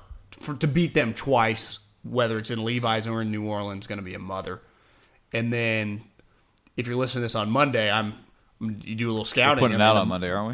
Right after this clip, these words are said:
Speaker 2: we?
Speaker 1: the, yeah. I-, if you're, so you're listening to this on Monday. The Monday night game is,
Speaker 2: Yeah.
Speaker 1: I mean, it, it would, if the Niners win or lose,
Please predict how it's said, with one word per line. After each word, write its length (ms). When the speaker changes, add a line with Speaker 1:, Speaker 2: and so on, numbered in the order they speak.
Speaker 2:
we? 100
Speaker 1:
the, 140
yeah. 340
I-, 40
if 320
you're, 220
so 120
you're 180
listening 240
to 40
this 120
on 120
Monday. 380
The 80
Monday 240
night 240
game 260
is, 320
Speaker 2:
Yeah. 280
Speaker 1:
I 40
mean, 560
it, 80
it 40
would, 340
if 140
the 80
Niners 500
win 280
or 280
lose, 560